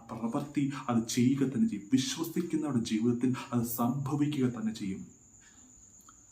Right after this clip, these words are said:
കാരണം നേരത്തെ പറഞ്ഞത് തന്നെയാണ്, നമ്മളെ കൊണ്ട് കൺട്രോൾ ചെയ്യാൻ പറ്റത്തില്ല. ഇപ്പോൾ കോവിഡ് നല്ലൊരു ഉദാഹരണമാണ്. ഇങ്ങനെ ചില അനർത്ഥങ്ങൾ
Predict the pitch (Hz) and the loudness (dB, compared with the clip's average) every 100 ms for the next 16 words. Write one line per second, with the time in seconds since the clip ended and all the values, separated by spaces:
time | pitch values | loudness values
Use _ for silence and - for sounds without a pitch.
0 | - - - - 123 123 123 123 - - | -20 -20 -18 0 2 4 4 2 -4 -12
1 | - - - 123 117 120 120 120 113 107 | -20 -20 -4 -2 2 2 4 4 4 2
2 | 98 92 - - - - - - - - | -2 -6 -10 -20 -20 -18 -18 -18 -20 -20
3 | - 127 120 139 156 156 - 147 156 - | -2 2 4 2 0 0 0 -2 -2 -4
4 | - - - - - - - 127 117 123 | -10 -20 -20 -20 -20 -20 -2 4 6 6
5 | 123 113 113 - 110 113 123 127 123 127 | 6 4 2 -4 -2 -2 2 6 6 6
6 | 127 123 120 113 123 113 110 113 113 101 | 4 2 4 6 6 4 2 0 0 0
7 | - - - - - - - - - - | -6 -10 -18 -20 -20 -20 -20 -20 -16 -12
8 | - 135 135 120 - 131 123 127 127 139 | 0 2 2 0 0 4 4 4 0 0
9 | 127 | 2